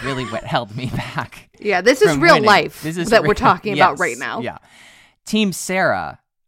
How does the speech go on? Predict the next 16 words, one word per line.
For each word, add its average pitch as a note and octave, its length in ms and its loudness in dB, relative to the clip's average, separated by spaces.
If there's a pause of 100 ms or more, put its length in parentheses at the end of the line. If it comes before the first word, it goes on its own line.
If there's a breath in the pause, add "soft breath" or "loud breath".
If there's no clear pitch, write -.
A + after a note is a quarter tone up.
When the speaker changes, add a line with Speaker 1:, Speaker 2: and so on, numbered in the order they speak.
Speaker 1:
almost F#3 380 -6
had F#3 160 -10
a C#3 240 -6 (520)
perfect - 880 -10 (240)
team, A#2 520 -14 (800)
medaling G3 680 -8 (320)
in, C#3 220 -12 (640)
she - 200 -12
had - 160 -8 (680)
medals G#3 420 -6
galore, D#3+ 500 -8
five E3+ 720 -2
medals, B2+ 440 -4
the C3+ 100 -6
most C3+ 480 0
Speaker 2:
Ooh. G3+ 160 -2